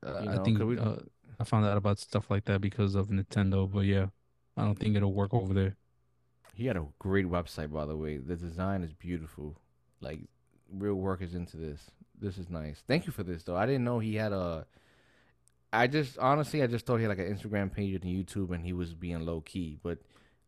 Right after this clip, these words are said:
Speaker 2: you know, I, I can even see he, he, he helped Puerto Rico out, too, during their
Speaker 1: Yeah.
Speaker 2: crisis for water. That's beautiful.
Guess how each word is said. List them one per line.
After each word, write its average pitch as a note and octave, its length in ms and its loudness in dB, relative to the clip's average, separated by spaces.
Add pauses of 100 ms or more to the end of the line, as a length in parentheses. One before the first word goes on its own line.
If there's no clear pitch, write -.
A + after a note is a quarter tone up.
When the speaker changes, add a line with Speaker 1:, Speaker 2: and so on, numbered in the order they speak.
(340)
Speaker 2:
you C#3+ 120 0
know, A2+ 180 2
I, A2 140 4 (160)
I G#2+ 80 2
can C#3 120 0
even C3+ 140 0
see D3 180 -6
he, A#2 180 0
he, G#2+ 640 -6 (760)
he A2 220 -4
helped A2 320 0
Puerto A2 180 -2
Rico G#2+ 320 0
out, E2+ 220 0
too, C3 200 -4
during F#2+ 220 0
their G2 120 0
Speaker 1:
Yeah. - 20 -2 (320)
Speaker 2:
crisis - 160 -4
for F2 140 -8
water. D#2+ 360 -6 (560)
That's G#2 160 -4
beautiful. - 560 -6